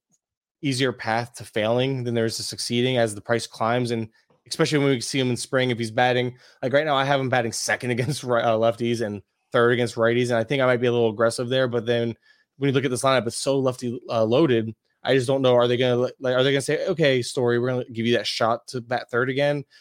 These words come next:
But they kept bat-, batting Story lower in the lineup, like, against righties at last year and the year before even. So I don't, that's why I was like, "Let, let's see." I think they're gonna give O'Neill a shot to go there first. But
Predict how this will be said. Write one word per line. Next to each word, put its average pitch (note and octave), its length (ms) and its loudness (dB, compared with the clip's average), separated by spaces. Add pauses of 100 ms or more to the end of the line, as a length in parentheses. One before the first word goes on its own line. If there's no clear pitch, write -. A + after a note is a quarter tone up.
(120)
But B2 80 -4
they B2+ 80 0
kept F3+ 180 -4
bat-, D3 240 2
batting C3 220 0
Story B2 240 2
lower A2 200 4
in A#2+ 60 0
the B2 80 0
lineup, D3+ 300 2 (160)
like, A2+ 160 0
against A#2 240 -4
righties A2+ 500 0 (180)
at A#2+ 220 -8
last A2 260 -4
year A#2 160 2
and A2+ 120 2
the A2 40 2
year A2+ 120 2
before D#3+ 260 0
even. A#2+ 360 0 (520)
So B2+ 260 4
I B2+ 100 6
don't, C#3+ 300 2
that's C#3+ 200 0
why C#3+ 60 4
I - 20 4
was C3+ 80 2
like, C3+ 100 -2
"Let, C#3+ 220 -4
let's C3 140 -8
see." C3+ 140 0
I B2+ 60 4
think B2+ 140 -4
they're A#2+ 100 2
gonna A#2+ 200 -2
give A2 140 0
O'Neill G#2+ 260 0
a G2+ 40 -6
shot G#2 220 -4
to G#2+ 60 -16
go G#2 140 -2
there G#2 140 -6
first. A2 420 -2
But C3+ 120 -6